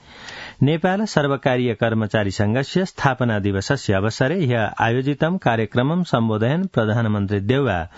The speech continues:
सर्वकारीय कर्मचारी सेवा अधिनियमं शीघ्र आनेतुं सर्वकारेण गृहकार्यं विधीयमानमस्तीति ज्ञापितवान्। प्रधानमन्त्री देउवा भ्रष्टाचारस्य अनियमिततायाश्च नियन्त्रणाय कर्मचारिभिः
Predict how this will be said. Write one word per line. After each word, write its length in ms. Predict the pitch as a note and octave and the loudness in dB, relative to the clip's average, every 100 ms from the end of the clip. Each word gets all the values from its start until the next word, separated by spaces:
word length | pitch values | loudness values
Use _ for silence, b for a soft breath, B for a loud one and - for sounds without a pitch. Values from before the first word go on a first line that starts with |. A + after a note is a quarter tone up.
| B B B | B B B
सर्वकारीय 720 | - D3 E3 F#3+ F3+ F3+ G#3 | 0 2 0 0 0 0 -2
कर्मचारी 680 | - C#3 B2+ B2 B2 A#2 A#2 | 0 0 0 0 0 0 -2
सेवा 360 | - A#2 G#2+ G2+ | 0 0 2 0
अधिनियमं 600 | F#2+ G2+ A2+ C3+ D#3+ F#3+ | 0 0 0 0 0 -2
शीघ्र 460 | - E3 B2+ G#2 | 0 0 2 0
आनेतुं 440 | G2 A2 C3+ F#3 G3 | 2 0 0 0 -2
सर्वकारेण 880 | - D3+ C3+ - A2 G#2+ G#2 G2 A2 | 0 0 0 0 0 2 0 0 0
गृहकार्यं 560 | C3+ B2+ G#2+ G2+ G2+ | -2 0 0 0 0
विधीयमानमस्तीति 1160 | A2+ A2 G#2 G2 F#2+ F#2+ G#2 - G#2+ - F#2+ E2+ B B B2 | 0 0 0 0 0 -2 -2 0 -2 0 -2 -2 B B 0
ज्ञापितवान्। 800 | A#2 A2 G2 G2 F#2+ A2+ G2+ D#2+ B B B B B - | 2 0 0 0 2 2 0 -6 B B B B B 0
प्रधानमन्त्री 680 | C#3+ E3+ F#3+ F#3+ F#3 F#3 | 2 2 0 0 0 0
देउवा 400 | D#3 F3 E3+ F#3 | 0 0 2 0
भ्रष्टाचारस्य 920 | F3+ A#2 B2+ - C3+ C3 C3 D#3 - G3 | 0 -2 0 0 0 0 0 0 0 -2
अनियमिततायाश्च 1900 | - C#3 C#3 C#3 C3 B2 B2 A#2+ A#2 - A2 A2 G#2 G#2 G#2+ C3 D#3+ - | 0 0 2 0 0 2 2 0 0 -2 0 2 2 0 0 0 -2 0
नियन्त्रणाय 920 | D#3 F#3 A#2+ A#2 G#2+ G#2+ A#2+ B2+ F2+ G2 | 0 2 2 0 0 0 2 0 -2 0
कर्मचारिभिः 760 | A2+ G2+ G2 - A#2 C#3 C#3+ | 0 0 0 0 0 0 0